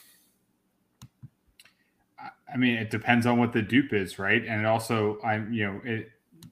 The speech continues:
I, I'd be keeping a close eye on the week seventeen schedule. I'd be keeping a close eye on the number of entries. As a reminder, you're not limited on number of entries for the online final for the main event or the side hustle.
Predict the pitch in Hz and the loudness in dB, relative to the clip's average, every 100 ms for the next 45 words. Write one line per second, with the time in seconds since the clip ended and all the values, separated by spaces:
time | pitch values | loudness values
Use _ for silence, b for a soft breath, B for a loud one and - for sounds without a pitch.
0 | _ - 113 120 110 123 135 135 143 - | _ 4 4 4 2 6 6 6 2 2
1 | 147 139 131 120 - 120 117 120 120 117 | 2 4 4 2 2 2 2 4 6 4
2 | 113 113 113 120 113 110 117 107 - 107 | 2 0 0 -2 -2 -2 -2 -2 2 2
3 | 104 120 135 110 104 104 113 107 107 104 | 4 2 0 0 -4 -2 -2 0 -2 -2
4 | 110 107 - 107 107 107 107 107 107 101 | -2 -4 0 2 2 2 0 -2 -2 -2
5 | 104 104 110 113 107 110 107 104 104 104 | -2 -2 -4 -2 -2 0 0 2 2 2
6 | 117 127 B B B 120 127 113 117 135 | 0 -2 B B B 6 6 6 4 6
7 | 131 123 120 113 117 117 107 107 - 113 | 6 6 6 6 6 4 2 0 0 0
8 | 117 - 104 104 101 - 117 110 107 107 | 0 -2 0 0 0 0 0 4 2 2
9 | 107 107 107 113 107 104 98 101 113 107 | 2 2 2 -2 -4 -4 -4 -8 -4 0
10 | 107 101 104 107 113 113 - 98 98 95 | 2 2 -2 0 0 0 0 -2 0 -4
11 | - 107 120 | -4 -8 -8